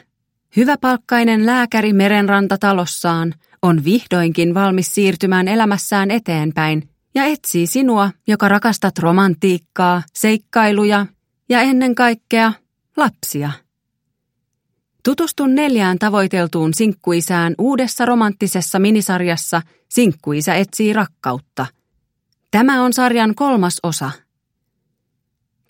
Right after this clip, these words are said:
Karen Bain asuu Pohjois-Irlannissa miehensä, kahden poikansa ja villiintyneen muistivihkokokoelmansa kanssa.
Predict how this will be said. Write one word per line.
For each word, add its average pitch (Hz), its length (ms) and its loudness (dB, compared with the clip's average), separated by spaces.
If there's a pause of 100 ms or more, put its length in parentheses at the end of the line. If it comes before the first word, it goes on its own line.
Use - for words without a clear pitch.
Karen 254 380 2
Bain 190 400 0 (160)
asuu 175 360 -2
Pohjois-Irlannissa 180 1120 0
miehensä, 208 720 0 (160)
kahden 214 400 -2
poikansa 190 600 -2 (320)
ja 202 100 2
villiintyneen 220 800 2
muistivihkokokoelmansa 175 1300 -2 (120)
kanssa. 131 460 -6